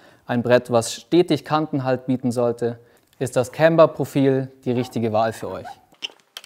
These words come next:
Ein drehfreudigeres Profil ist der Rocker oder Reverse Camber. Dieser ist negativ vorgespannt.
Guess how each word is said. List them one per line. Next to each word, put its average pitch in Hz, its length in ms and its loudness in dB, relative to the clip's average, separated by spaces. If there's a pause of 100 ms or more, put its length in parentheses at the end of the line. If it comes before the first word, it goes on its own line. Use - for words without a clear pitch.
(760)
Ein 123 140 0
drehfreudigeres 170 840 4
Profil 180 640 2 (160)
ist 123 220 -6
der 117 100 4
Rocker 117 480 4 (640)
oder 113 420 2
Reverse 123 560 4
Camber. 107 480 -2 (760)
Dieser 160 520 8
ist - 160 -10
negativ 135 840 4
vorgespannt. 107 800 -2